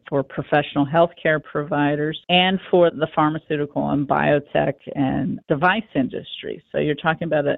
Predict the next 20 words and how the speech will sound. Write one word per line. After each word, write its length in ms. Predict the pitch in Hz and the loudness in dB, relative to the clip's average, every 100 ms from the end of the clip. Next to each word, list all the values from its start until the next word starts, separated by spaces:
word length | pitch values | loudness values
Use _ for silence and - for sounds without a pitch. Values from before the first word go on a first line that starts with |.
| - | -2
an 100 | 156 | 0
incredibly 560 | 151 - 196 202 202 | -2 0 0 2 0
wide 320 | 170 170 160 139 | 0 0 0 0
demographic 840 | 151 180 156 - 120 131 - - | -2 -2 -6 -6 -6 -6 -10 -14
of 140 | - - | -14 -12
people 360 | 147 - 135 | -14 -8 -6
that 200 | 131 - | -4 -6
we 180 | 135 143 _ | -6 -10 _
support 640 | - - - 170 156 - - _ - | -14 -14 -6 -2 -2 -4 -8 _ -10
through 280 | 151 156 143 | -2 0 2
what 180 | 147 120 | 2 2
we 120 | 147 | -2
do 200 | 147 139 | 0 0
at 80 | 139 | 0
the 100 | 139 | -2
applications 680 | 135 - - 135 - 135 - | -2 -4 -4 -4 -2 -6 -4
development 640 | 139 156 160 156 147 - | -2 2 2 2 0 -2
level, 340 | 143 139 135 135 | 0 0 0 -2
the 180 | 131 - | -2 -8
hosting 680 | - 165 156 _ 143 143 | 0 0 0 _ -4 -4